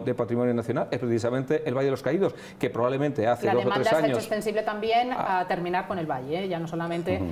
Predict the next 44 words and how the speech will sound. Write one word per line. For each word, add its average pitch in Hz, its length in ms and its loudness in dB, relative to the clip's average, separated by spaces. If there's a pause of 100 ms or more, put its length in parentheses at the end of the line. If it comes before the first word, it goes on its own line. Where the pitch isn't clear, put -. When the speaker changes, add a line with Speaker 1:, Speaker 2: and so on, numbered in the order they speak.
Speaker 2:
se - 60 -14
Speaker 1:
Claro, 120 180 2
Speaker 2:
centra 98 220 0
en - 20 4
Speaker 1:
pero 113 80 4
Speaker 2:
la - 60 4
exhumación 190 340 0
Speaker 1:
por 175 80 2
a-, 185 60 0
Speaker 2:
de 185 120 0
Franco, 196 300 0
sino 190 240 -2
también 180 380 0
Speaker 1:
claro, 214 80 -8 (140)
por 110 140 2
ahora 143 240 4
nos 165 140 -4
encontramos 151 420 0
con, 117 280 0
con, 110 280 -2
con 104 240 -4
Franco. 87 300 -8 (360)
Yo 117 120 4
creo 156 160 2
que 160 60 -4
esto 160 120 0
es 165 120 -2
una 143 100 2
absoluta 131 400 0
exageración, 196 500 -2
que 165 160 0
es 165 80 2
lo 180 140 -2
que 117 120 2
va 143 100 0
a 185 80 -6
tener 147 260 0
que 151 100 0
dil-, 117 320 -2
dilucidar 120 720 -2
el, 98 360 -2
el 104 140 -4
Tribunal 95 240 -4
Supremo. 131 360 -6